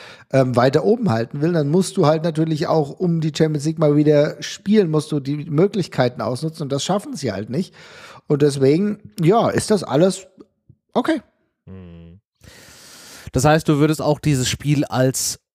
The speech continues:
Speaker 2: okay
Speaker 1: Ja.
Speaker 2: bezeichnen, gemessen an den Möglichkeiten, die man ja doch durchaus hatte.
Speaker 1: Auf jeden Fall, weil es,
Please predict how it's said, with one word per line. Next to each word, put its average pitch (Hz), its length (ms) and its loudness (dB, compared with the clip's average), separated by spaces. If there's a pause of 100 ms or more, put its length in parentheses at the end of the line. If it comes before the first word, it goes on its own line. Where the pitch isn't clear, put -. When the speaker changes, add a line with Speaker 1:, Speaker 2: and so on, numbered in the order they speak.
(220)
Speaker 2:
okay 156 800 2 (460)
Speaker 1:
Ja. 147 100 4
Speaker 2:
bezeichnen, 147 640 2
gemessen 139 680 -2
an 135 540 -2
den 135 200 2
Möglichkeiten, 131 800 0
die 123 160 -2
man 123 180 -2
ja 120 140 2
doch 123 180 -2
durchaus 117 600 -2
hatte. - 200 -10 (720)
Speaker 1:
Auf 294 140 4
jeden 302 160 2
Fall, 131 240 2
weil 185 160 2
es, 175 180 -4